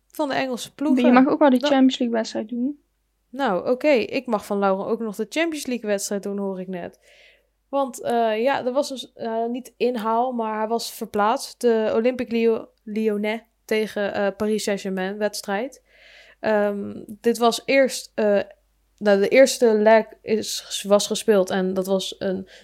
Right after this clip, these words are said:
Speaker 1: nul één overwinning voor Lyon. Alleen, eh, Paris Saint-Germain heeft uit één twee gewonnen, wat de, de, hoe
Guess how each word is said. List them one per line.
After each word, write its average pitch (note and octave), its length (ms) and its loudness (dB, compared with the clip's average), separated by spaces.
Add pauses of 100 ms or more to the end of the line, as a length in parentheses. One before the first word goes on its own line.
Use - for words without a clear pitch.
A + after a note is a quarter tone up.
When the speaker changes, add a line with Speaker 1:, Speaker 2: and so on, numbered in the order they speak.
Speaker 1:
nul A#3 260 2
één G3+ 140 0
overwinning G3 500 -2
voor F#3 220 0
Lyon. F#3+ 600 2 (1600)
Alleen, B3 340 0
eh, A#3+ 200 -2
Paris C4+ 220 0
Saint-Germain B3+ 420 0
heeft G#3 260 -6 (520)
uit A3+ 520 -2
één A3 220 -2
twee C4 320 4
gewonnen, G#3 460 -4
wat G#3+ 140 0
de, G#3+ 320 -6
de, G3 400 2
hoe F#3+ 80 -14